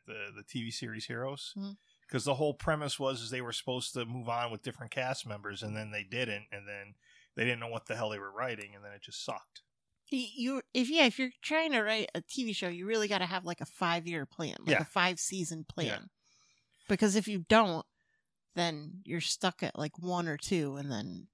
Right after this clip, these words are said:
Speaker 1: Yeah. And from what I gat-, well, from what I was told about Heroes, the plan was is at the end of the first season they were gonna switch out characters, introduce new characters, and have to change the story. And then they,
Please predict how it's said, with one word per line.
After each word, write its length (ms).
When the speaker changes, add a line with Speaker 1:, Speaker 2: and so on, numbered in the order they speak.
Speaker 1:
Yeah. 240
And 220
from 200
what 140
I 180
gat-, 500
well, 120
from 180
what 160
I 140
was 200
told 260
about 220
Heroes, 380
the 80
plan 360
was 280
is 100
at 160
the 100
end 120
of 40
the 60
first 380
season 280
they 120
were 80
gonna 260
switch 380
out 200
characters, 500
introduce 460
new 120
characters, 540
and 100
have 260
to 80
change 340
the 40
story. 480
And 100
then 140
they, 220